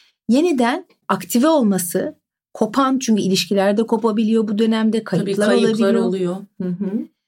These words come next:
Speaker 1: Onun için de hani bu dönemde ilişkiyi güçlendirmek adına kitapların çok çok önemli bir rolü olduğunu düşünüyorum.
Speaker 2: O okuma anı bile aslında yakınlaşma ve belki de açığa çıkarmak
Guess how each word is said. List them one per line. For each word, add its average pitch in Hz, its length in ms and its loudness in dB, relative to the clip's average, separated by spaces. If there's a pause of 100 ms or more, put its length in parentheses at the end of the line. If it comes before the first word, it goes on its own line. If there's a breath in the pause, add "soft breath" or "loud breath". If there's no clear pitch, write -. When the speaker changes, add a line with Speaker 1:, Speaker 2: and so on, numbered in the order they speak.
(160)
Speaker 1:
Onun 233 180 2
için 330 300 -2
de 370 60 2
hani 269 260 0
bu 294 120 0
dönemde 262 420 2
ilişkiyi 240 500 0
güçlendirmek 240 760 0
adına 208 340 2
kitapların 202 480 -4
çok - 220 -12
çok 202 160 -6
önemli 185 320 -4
bir 185 40 -8
rolü 175 200 -2
olduğunu 185 340 -8
düşünüyorum. 180 540 -12 (200)
Speaker 2:
O 254 300 0 (120)
okuma 247 720 -2 (340)
anı 214 460 0
bile 220 300 -2
aslında 214 640 -2
yakınlaşma 220 1040 0
ve 214 160 0
belki 214 340 -4
de 247 360 0
açığa 226 420 -2
çıkarmak 226 520 -2